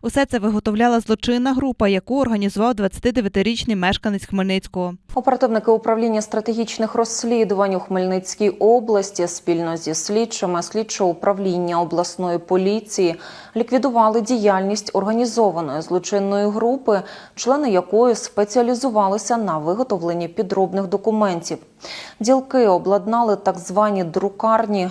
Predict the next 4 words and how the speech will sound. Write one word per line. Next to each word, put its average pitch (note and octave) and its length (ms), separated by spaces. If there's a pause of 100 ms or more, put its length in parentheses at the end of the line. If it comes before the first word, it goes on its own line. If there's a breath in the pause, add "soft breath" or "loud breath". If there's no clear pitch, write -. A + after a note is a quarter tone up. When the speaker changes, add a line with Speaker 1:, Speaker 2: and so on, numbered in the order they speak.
Speaker 2:
в F#3 120
орендованих G3 800
офісних F3 400
приміщеннях F#3+ 800